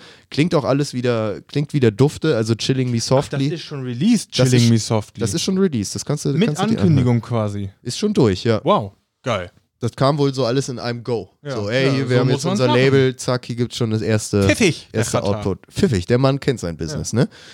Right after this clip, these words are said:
Speaker 1: Deswegen, ich dachte einfach, das ist, das ist mal ganz erwähnenswert, weil da haben wir ja schon auch öfter mal drüber gesprochen, dass so Produzenten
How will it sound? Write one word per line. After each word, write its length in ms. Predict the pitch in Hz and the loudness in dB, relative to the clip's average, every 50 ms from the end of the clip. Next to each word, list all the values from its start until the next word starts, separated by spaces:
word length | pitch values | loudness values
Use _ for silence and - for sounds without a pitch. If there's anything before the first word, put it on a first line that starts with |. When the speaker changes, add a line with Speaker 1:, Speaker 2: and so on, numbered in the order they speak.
| - - - _ _ | -20 -20 -20 _ _
Speaker 1:
Deswegen, 540 | - 131 - - 151 156 151 156 151 147 139 | 0 0 2 4 2 2 2 0 -6 -6 -6
ich 200 | - 135 - - | -6 -6 -6 0
dachte 300 | - 151 165 - - 170 120 | 0 0 0 0 -2 -4 -2
einfach, 300 | 131 151 156 - 170 139 | -2 -6 -4 -4 -6 -4
das 220 | - 127 - - | -4 -4 -6 -4
ist, 240 | 135 - - - - | -8 -8 -10 -10 -4
das 80 | 107 131 | -4 -4
ist 120 | 135 - | -2 2
mal 140 | 170 156 139 | 2 4 4
ganz 180 | 135 135 143 - | 4 2 2 0
erwähnenswert, 600 | 120 107 120 131 143 - - 95 95 104 107 - | 0 0 0 -2 -2 -4 -4 -2 -2 -2 0 0
weil 120 | 104 104 | -2 2
da 100 | 98 113 | 2 2
haben 120 | 117 123 127 | 2 2 0
wir 80 | 139 | 0
ja 100 | 135 117 | 0 -2
schon 340 | - - 123 113 110 110 87 | -4 -6 -8 -8 -8 -10 -10
auch 220 | - 69 113 - | -8 -10 -10 -8
öfter 240 | - - - - 110 | -8 -10 -4 -2 0
mal 140 | 98 95 95 | 0 0 -2
drüber 260 | - 95 98 92 92 | 0 0 2 2 2
gesprochen, 400 | 90 92 - - 98 95 104 113 | 0 -2 -4 -2 -2 -2 0 -2
dass 100 | 101 92 | -4 -4
so 100 | - 101 | -4 -6
Produzenten 920 | 92 - - - 107 104 101 95 - - 104 107 113 113 117 120 113 110 113 | -8 -8 -8 -6 -4 -2 -2 -4 0 0 2 2 2 2 0 0 -2 -2 -4